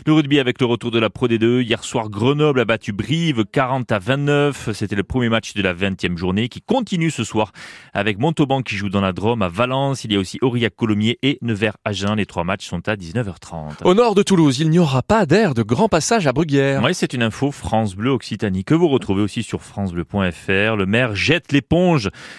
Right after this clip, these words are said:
Speaker 1: alors qu'il avait dit oui au départ pour accueillir, euh, cette aire pour les gens du voyage. Une aire ouverte quatre mois l'été. Elle devait être installée à la limite, euh, de Bruguière, là, avec C P. Mais le maire Philippe Plantade a donc décidé de reculer vu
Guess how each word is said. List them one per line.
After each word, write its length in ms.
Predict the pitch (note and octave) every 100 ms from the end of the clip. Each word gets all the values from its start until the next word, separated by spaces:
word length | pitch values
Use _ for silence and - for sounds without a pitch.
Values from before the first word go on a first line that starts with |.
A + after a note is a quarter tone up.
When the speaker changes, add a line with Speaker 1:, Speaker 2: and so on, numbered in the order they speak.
| - -
Speaker 1:
alors 260 | A2 B2+
qu'il 140 | - B2+
avait 160 | A#2
dit 180 | A2 A2
oui 400 | G2+ A2 F3 G#3+
au 160 | - A#2
départ 460 | A2+ - B2+ E3+
pour 220 | - A#2+
accueillir, 400 | G#2 A2 G#2 A#2
euh, 180 | F#2 F2+
cette 300 | E2 F#2 -
aire 260 | A#2+ C3+ G#2+
pour 160 | F#2+
les 80 | F2+
gens 160 | E2+ A2+
du 80 | G2
voyage. 460 | F2+ F2+ G#2 B2
Une 100 | G#2
aire 100 | G2
ouverte 320 | F2+ A2 -
quatre 280 | F#2+ A2+ -
mois 140 | G2+ G2
l'été. 360 | G#2 C3+ D3 - - - - -
Elle 240 | G#2+ G#2+
devait 220 | G#2 G2+ G2
être 200 | F#2+ G2
installée 340 | F2+ F2+ G2
à 40 |
la 100 | F2
limite, 420 | F2 G#2+ A#2 - G2
euh, 340 | F#2 F#2 F2
de 720 | F2 F2+ F2 F2 F2 E2+ E2+
Bruguière, 540 | E2 F#2+ G#2+ G#2 A#2+ A2+
là, 260 | F#2 F2
avec 240 | F2 F2 -
C 220 | - C3
P. 280 | - C3+ C3+ - - -
Mais 400 | G2 G#2 A2 G#2+
le 120 | G2+
maire 360 | A2+ C#3 A#2 F#2+
Philippe 360 | - C#3 C#3
Plantade 360 | - A2+ C3+ C3
a 60 | G2
donc 240 | A2+ G2
décidé 640 | C3 C#3+ - A#2 A2+ B2+ B2
de 160 | G2+
reculer 460 | G2 G2 - F#2+ A2
vu 320 | F2+ C3